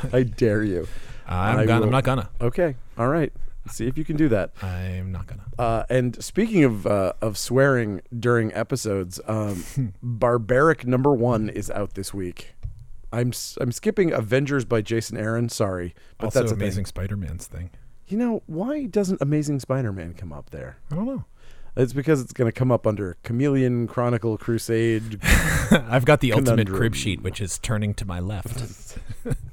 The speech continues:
Speaker 1: Turn to your left. Turn to your right. One of these two people is not going to pass the Coast City Comics course this year.
Speaker 2: Oh, man.
Speaker 1: I'm sorry.
Speaker 2: Uh,
Speaker 1: Yeah.
Speaker 2: well, Chip Zdarsky is on my right, and
Speaker 1: Damn.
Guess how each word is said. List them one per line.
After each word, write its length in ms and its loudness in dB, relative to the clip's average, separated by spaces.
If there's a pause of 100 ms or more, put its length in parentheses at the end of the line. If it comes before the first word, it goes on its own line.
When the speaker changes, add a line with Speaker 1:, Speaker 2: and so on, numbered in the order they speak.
(800)
Speaker 1:
Turn 160 2
to 120 0
your 100 6
left. 360 0 (460)
Turn 200 2
to 60 -2
your 80 4
right. 400 -4 (460)
One 220 4
of 100 0
these 200 2
two 160 0
people 320 -4
is 140 -6
not 300 -2
going 220 -2
to 80 -10
pass 240 -8
the 80 -12
Coast 260 -10
City 140 -12
Comics 340 -10
course 260 -10
this 180 -14
year. 180 -12 (840)
Speaker 2:
Oh, 160 -8
man. 320 -10 (300)
Speaker 1:
I'm 140 -8
sorry. 380 -8 (600)
Speaker 2:
Uh, 540 -14
Speaker 1:
Yeah. 140 0
Speaker 2:
well, 260 0 (120)
Chip 180 -2
Zdarsky 640 0
is 100 -2
on 140 2
my 120 -2
right, 440 0
and 220 -6
Speaker 1:
Damn. 540 0